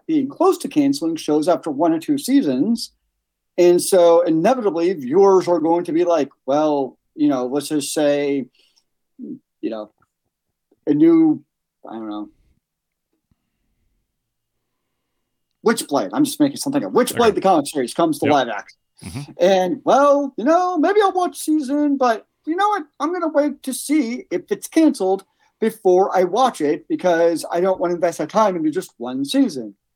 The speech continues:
Speaker 1: Netflix sees that and they cancel it because people aren't watching it. So the problem is, is if they start canceling all the shows, people are gonna be less inclined to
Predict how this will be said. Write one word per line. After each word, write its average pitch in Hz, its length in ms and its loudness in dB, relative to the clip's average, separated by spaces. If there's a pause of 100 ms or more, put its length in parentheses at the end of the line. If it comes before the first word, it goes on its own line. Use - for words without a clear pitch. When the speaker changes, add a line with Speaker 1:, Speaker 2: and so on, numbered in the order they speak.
(240)
Speaker 1:
Netflix 311 400 -4
sees 349 260 4
that 214 360 2
and 151 100 0
they 151 40 0
cancel 220 360 -2
it - 60 -4
because 180 200 -8
people 170 260 -4
aren't 147 160 -2
watching 185 320 -2
it. 113 160 -10
So 175 80 -12
the 151 80 -8
problem 180 400 -4
is, 185 380 2 (420)
is 180 500 4
if 170 160 0 (240)
they 190 200 4
start 196 340 -2
canceling 202 360 -6
all 165 100 0
the 127 60 -8
shows, 220 460 0
people 190 340 0
are 180 40 2
gonna 175 120 0
be 156 120 4
less 165 240 0
inclined 147 460 -2
to 123 140 -10